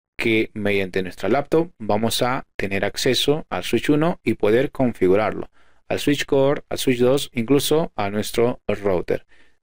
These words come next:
Es decir, tenemos que hacer otras configuraciones para que todo eso funcione. Una vez más, recordar que la leyenda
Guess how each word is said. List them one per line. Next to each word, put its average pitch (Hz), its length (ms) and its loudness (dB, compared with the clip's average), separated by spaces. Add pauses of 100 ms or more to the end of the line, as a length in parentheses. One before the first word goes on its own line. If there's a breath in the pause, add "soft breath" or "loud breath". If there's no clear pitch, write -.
Es - 120 -2
decir, 120 260 0
tenemos 117 300 -2
que - 80 0
hacer 113 360 -2
otras 120 320 0
configuraciones 139 1000 0 (320)
para 143 180 -2
que 113 140 -2
todo 110 180 4
eso 117 400 0 (120)
funcione. - 640 -6 (420 soft breath)
Una 175 160 0
vez 151 160 0
más, 151 260 0
recordar 113 460 0
que 110 140 0
la 98 100 0
leyenda 113 640 0